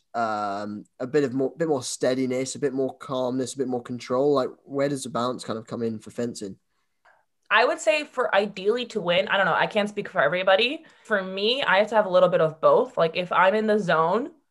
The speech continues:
Speaker 2: God, I know I'm starting to think I am aggressive. Like, I was having a conversation. I think it's, for me, it's, like, the need to win more so than aggression, 'cause I, again, when I'm in my zone, like, ev-, I am calm. I'm a hundred percent confident. Like, I won our national competition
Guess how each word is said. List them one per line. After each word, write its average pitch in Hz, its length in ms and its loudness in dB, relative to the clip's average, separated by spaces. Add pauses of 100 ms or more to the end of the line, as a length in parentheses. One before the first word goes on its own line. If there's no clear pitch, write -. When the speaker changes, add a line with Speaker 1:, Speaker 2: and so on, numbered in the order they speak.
(120)
Speaker 2:
God, - 240 -8
I 160 80 -6
know 170 160 2
I'm 262 100 -4
starting 240 280 -6
to 220 60 -12
think 233 120 -2
I 190 140 4
am 208 180 -2
aggressive. - 460 -4
Like, - 180 -12
I 170 60 -6
was 170 80 -8
having 180 260 -2
a 170 40 -10
conversation. 165 560 -6 (140)
I 226 100 4
think 320 180 0
it's, 427 140 0
for 269 120 0
me, 240 160 0
it's, 233 100 -2
like, 185 180 6
the 175 100 -2
need 170 320 -10
to 190 120 -4
win 147 340 -2 (100)
more 175 260 2
so 240 240 0
than 226 160 0
aggression, 165 640 0
'cause 214 240 -4
I, 185 560 6 (480)
again, 196 280 4
when 180 100 4
I'm 208 100 2
in 254 80 -2
my 220 180 4
zone, 170 380 0
like, 175 240 -4
ev-, 185 280 2
I 175 100 4
am 196 340 4
calm. 151 480 2
I'm 175 160 -2
a 170 60 -2
hundred 196 240 -2
percent 208 300 -4
confident. 151 500 -2
Like, 147 200 0
I 170 200 2
won 175 240 2
our 165 80 2
national 165 320 0
competition 156 720 -2